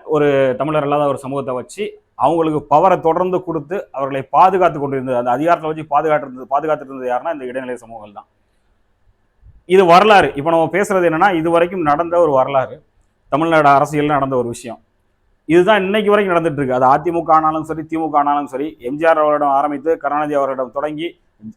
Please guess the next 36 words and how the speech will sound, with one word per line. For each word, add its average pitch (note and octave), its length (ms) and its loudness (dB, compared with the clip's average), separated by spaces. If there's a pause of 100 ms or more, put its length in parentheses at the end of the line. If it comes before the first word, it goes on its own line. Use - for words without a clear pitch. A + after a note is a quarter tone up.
ஜெயலலிதா D#3 400 2
அம்மையார் C#3 280 2
வரைக்கும், C#3+ 380 -2
இப்போ C3 220 -6 (460)
ஸ்டாலின் D#3 300 0
அவர்கள் C#3 320 -4
வரைக்குமே D3+ 360 -8
இந்த E3 220 -4
ஒரு D3 260 -2
பேட்டர்ன் D3+ 340 -2
வந்து D3+ 120 -6
அப்படியே C#3 240 -6
கண்டினியூ C3 340 -12
ஆகிக்கிட்டு B2 320 -8
இருக்கு. F#2 180 -20 (1000)
அஹ், A2 320 -2
ஒரு B2 200 -2 (300)
இப்போ B2 240 -6
இந்த B2 180 -6 (180)
பாஜக E3+ 400 4 (220)
தமிழ்நாட்டுக்குள்ள D#3+ 540 2
காலூன்ற D#3+ 420 2
நினைக்கும் D3 400 -8
போது C#3 240 -2
ஒரு C#3+ 180 0 (320)
விஷயத்தை C#3+ 340 -8
வந்து, C3+ 200 -4 (520)
ஒரு A#2+ 140 -8
இல்யூஷன் E3 400 -2
வந்து C3 220 -6
உள்ள C3+ 160 -6
திணிக்கிறாங்க, C#3 500 -10 (140)
ஒரு A2 180 -14
பிம்பத்தை C#3+ 260 -10
உள்ள B2 200 -6
திணிக்கிறாங்க. A#2+ 460 -14